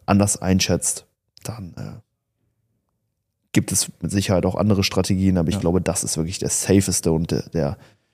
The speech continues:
Speaker 1: beständigste Weg, auch
Speaker 2: Richtig.
Speaker 1: um mit dieser Situation, glaub ich, umzugehen.
Speaker 2: Weil wenn man, wenn man auch so logisch daran geht, eine Woche zu pausieren ist nicht so schlimm,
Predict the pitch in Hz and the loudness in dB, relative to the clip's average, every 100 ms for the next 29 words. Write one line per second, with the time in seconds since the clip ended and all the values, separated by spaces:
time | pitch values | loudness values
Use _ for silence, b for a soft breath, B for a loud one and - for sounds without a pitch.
0 | b _ _ _ _ _ - - 92 98 | b _ _ _ _ _ -4 2 4 6
1 | 92 - 80 71 85 87 - - - 101 | 4 0 -2 0 0 0 0 -2 0 -2
2 | 82 85 69 62 69 - 87 82 - 87 | 0 0 -2 -2 -4 -4 -4 -4 -6 -8
3 | - 76 85 82 - - 90 - 90 87 | -6 -6 -4 -6 -8 -6 -4 -4 -6 -6
4 | 98 - 101 95 87 - _ - 107 120 | -8 -10 -4 -2 -4 -8 _ -4 2 4
5 | 113 - 101 107 110 95 90 - 87 87 | 2 -2 0 2 2 0 -4 -2 -2 -2
6 | - 92 101 101 - 92 90 92 90 - | -4 0 0 0 -4 -2 -2 -2 -4 -6
7 | _ _ _ _ _ _ _ _ - 90 | _ _ _ _ _ _ _ _ -2 2
8 | 104 104 92 92 - 95 92 - - - | 2 2 2 0 0 -2 -2 -8 -14 -4
9 | 92 90 95 92 90 - _ - - 98 | -2 -2 0 -2 -2 -10 _ -16 -4 -2
10 | 92 - 101 - 95 98 | -2 -4 -10 -4 0 0